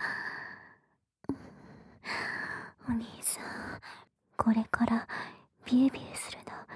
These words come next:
我慢ですよ。私に何を言われても、何をささやかれても、押し倒したら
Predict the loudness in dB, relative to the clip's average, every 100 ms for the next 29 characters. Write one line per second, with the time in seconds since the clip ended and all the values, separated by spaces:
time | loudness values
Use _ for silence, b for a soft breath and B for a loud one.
0 | B B _ _ 8 8 8 4 4 -2
1 | -6 -10 4 6 6 -2 -2 B B B
2 | B _ _ _ _ 4 4 4 0 4
3 | 6 8 8 8 8 6 4 -2 -4 0
4 | -4 -4 -14 -6 B B B B B _
5 | _ _ 4 4 4 -6 -4 -4 0 2
6 | 2 -2 -6 -4 -4 -4 -16 -18 -20 _
7 | _ _ _ _ _ _ -2 0 0 -4
8 | 2 4 4 0 -4 -6 -6 -12